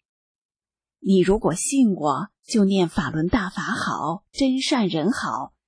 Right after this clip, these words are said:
要诚心念，会保命的。”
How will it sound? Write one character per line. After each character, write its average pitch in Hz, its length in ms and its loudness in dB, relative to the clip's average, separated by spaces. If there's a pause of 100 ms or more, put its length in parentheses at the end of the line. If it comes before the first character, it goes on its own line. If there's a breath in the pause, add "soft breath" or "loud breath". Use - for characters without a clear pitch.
(120)
要 170 160 -4
诚 175 400 -2
心 247 280 -2
念， 190 340 0 (220)
会 269 300 2
保 - 280 -4
命 185 260 2
的。” 160 100 0